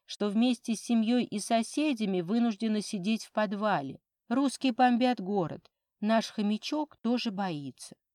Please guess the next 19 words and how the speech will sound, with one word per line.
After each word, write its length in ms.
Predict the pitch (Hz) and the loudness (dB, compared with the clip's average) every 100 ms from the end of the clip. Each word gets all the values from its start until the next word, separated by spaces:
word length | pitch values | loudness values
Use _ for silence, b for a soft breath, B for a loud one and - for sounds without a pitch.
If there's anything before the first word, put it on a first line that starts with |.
| - | -6
И 100 | 226 | -2
прислала 560 | 254 262 - 269 311 | 0 0 2 2 2
фотографию 720 | 302 254 220 190 190 233 247 254 | -2 0 0 2 4 4 2 -4
хомячка 580 | 220 185 175 - 202 | -2 -4 -4 -2 0
в 80 | 220 | 0
клетке. 640 | - 214 165 147 _ - - _ _ _ _ | -2 -2 -2 -4 _ -20 -20 _ _ _ _
Милый 360 | 180 226 277 285 | 0 2 2 -2
зверёк. 640 | 240 226 170 151 143 - _ _ _ | 0 0 0 -4 -8 -16 _ _ _
С 120 | - - | -4 2
этого 320 | 277 233 247 | 2 4 4
момента 500 | 233 233 247 277 254 | 6 6 4 2 2
я 200 | 220 208 | 2 0
стала 340 | - 226 220 | 4 4 4
внимательнее 880 | 190 202 196 208 247 - 262 247 254 | 2 0 0 2 2 0 0 2 2
следить 540 | - 185 180 151 220 | 0 -2 -2 -2 -4
за 80 | 190 | -4
сообщениями 840 | 175 180 165 - - 190 214 214 208 | -2 2 2 0 -2 -2 0 -2 -2
для 300 | 170 175 185 | 0 2 2
Алисы. 540 | 196 170 143 - 160 | 2 -2 -6 -10 -16